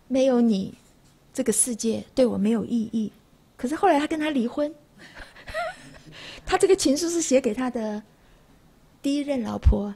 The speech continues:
原配妻子的，他的同班同学，他在读那个爱因斯坦在读大学的时候，全班呢唯一的女生，后来嫁给他，你知道吧？结果爱因斯坦最后还不是跟他离婚？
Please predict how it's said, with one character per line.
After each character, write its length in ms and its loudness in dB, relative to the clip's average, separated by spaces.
原 200 -4
配 180 -6
妻 220 -6
子 240 -12
的， 120 -18
他 120 -6
的 100 -2
同 180 -4
班 220 -2
同 200 -4
学， 300 -10
他 160 -2
在 160 2
读 360 -6
那 80 -2
个 320 -4
爱 120 0
因 80 2
斯 100 -4
坦 180 -4
在 100 0
读 140 -6
大 200 0
学 160 -2
的 100 -4
时 140 -8
候， 140 -6
全 300 -2
班 240 -4
呢 200 -4
唯 200 6
一 300 0
的 160 0
女 220 -2
生， 300 -6
后 160 -6
来 120 -4
嫁 160 -6
给 140 -12
他， 180 -4
你 100 -10
知 120 -18
道 60 -20
吧？ 80 -10
结 140 2
果 220 0
爱 100 -4
因 80 -2
斯 120 -10
坦 120 -4
最 140 0
后 80 -4
还 100 -10
不 120 -10
是 80 -10
跟 120 -8
他 140 -8
离 160 -8
婚？ 240 -12